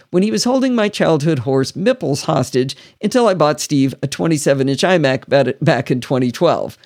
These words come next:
But that's a whole other story. But back to the point, I can now use captions entered on the iPad whilst leaning back on the couch watching T V to identify my photos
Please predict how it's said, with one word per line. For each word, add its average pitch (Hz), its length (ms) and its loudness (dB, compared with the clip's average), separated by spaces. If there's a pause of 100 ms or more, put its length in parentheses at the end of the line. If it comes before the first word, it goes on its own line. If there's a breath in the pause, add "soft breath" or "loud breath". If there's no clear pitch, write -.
(460 soft breath)
But - 120 -18
that's - 220 -2
a - 40 -6
whole 175 640 0
other 135 300 2
story. - 520 -6 (960 loud breath)
But 175 240 0
back 165 260 0
to 196 100 2
the 160 80 0
point, - 440 -4
I 135 120 -2
can 139 160 0
now 214 140 2
use 247 260 0
captions 170 560 -2
entered 226 280 0
on 233 140 -2
the 208 80 0
iPad 156 460 2
whilst 127 440 0
leaning 247 400 0
back 175 300 0
on 165 80 0
the 160 80 0
couch 139 340 0
watching 240 400 0
T 202 180 -2
V 170 240 -2
to 151 120 0
identify 170 540 0
my 170 160 0
photos 156 420 0